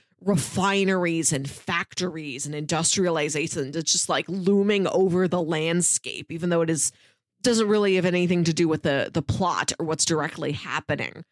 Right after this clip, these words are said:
I don't know if it's the same feeling with this power station. Like, a power station feels pretty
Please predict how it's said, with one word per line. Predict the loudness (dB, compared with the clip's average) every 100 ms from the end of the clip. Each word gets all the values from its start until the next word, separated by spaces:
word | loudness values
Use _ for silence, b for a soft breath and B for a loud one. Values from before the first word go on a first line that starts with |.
| _ _ _ _ _ _ _ _ _
I | 0
don't | 2 2
know | 2
if | 2
it's | 0
the | 2
same | 2 2 2 2 2 0
feeling | -2 -2 2 2 2 2
with | 0
this | 0 -2 -4
power | -2 -2 0 0
station. | 0 0 0 2 2 2 0 -2 _ _ _ _
Like, | -2 0 0
a | 0
power | 0 2 2 2
station | 2 2 2 0
feels | 2 2 2 2
pretty | 0 2 2 2 0 -2